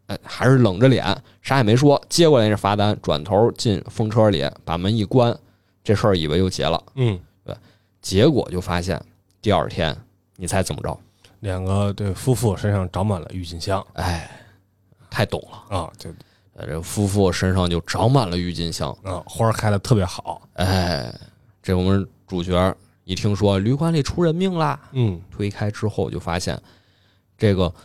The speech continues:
Speaker 1: 不光是身上长满了，
Speaker 2: 嗯。
Speaker 1: 啊，之前穿的衣服啊、鞋里啊、行李箱里啊，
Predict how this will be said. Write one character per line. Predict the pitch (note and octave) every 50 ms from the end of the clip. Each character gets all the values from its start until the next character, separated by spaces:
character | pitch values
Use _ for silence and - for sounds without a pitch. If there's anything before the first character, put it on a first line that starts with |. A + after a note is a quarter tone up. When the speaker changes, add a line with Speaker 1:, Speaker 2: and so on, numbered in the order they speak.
| - _ _
Speaker 1:
不 | - F3+ C#3
光 | A2 A2+ C#3 F3+ F3+ F3+ F3+
是 | D3 G#2+ F#2
身 | - - - F#3+ E3+ E3+ D#3+
上 | C#3+ G2 F#2 F2+
长 | - - F2+
满 | F#2 E2+ -
了， | - - - - - - D3+
Speaker 2:
嗯。 | D3+ C#3+ C3+ C3 C3 B2+ B2+ A#2+ A#2 A2+
Speaker 1:
啊， | A2 - -
之 | - A2
前 | A2+ A#2
穿 | - - - C#3 B2+
的 | A#2 G2+
衣 | G#2 B2+ D3 D3+ D#3 D#3+
服 | C#3 B2+ A#2+
啊、 | G2+ F#2 F2+
鞋 | - - - - G2+ G2+ G#2 A2 B2 C#3
里 | D#3 C#3+ A2+ G2+
啊、 | G2 G#2 G#2 G2+ G2+ G2+
行 | G2+ - - A#2 C3+
李 | D#3 C3
箱 | A2+ C3+ C3+ C#3+ D3
里 | C3 G#2+
啊， | G2+ G2 G2+ G2 F2 F#2